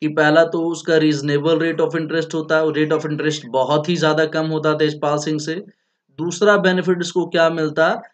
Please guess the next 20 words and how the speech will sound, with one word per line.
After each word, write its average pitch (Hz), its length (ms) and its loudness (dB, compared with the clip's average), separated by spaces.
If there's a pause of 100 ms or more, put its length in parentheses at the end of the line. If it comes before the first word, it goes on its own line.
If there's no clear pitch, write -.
(280)
कि 180 100 0
वो 185 140 2
सारा 180 580 4
का 208 200 0
सारा 175 500 2
फोकस 175 600 -4
वो 170 240 -4
अपने 165 600 0
फार्म 175 360 0
पे 175 200 0
कर 175 200 0
पाती, 165 320 0
क्योंकि 165 340 -4
अब 160 140 0
यहाँ 156 220 2
पे 170 120 -2
तो 170 60 -6
दूसरा 160 300 -4
कंडीशन 165 520 -4
था 190 240 2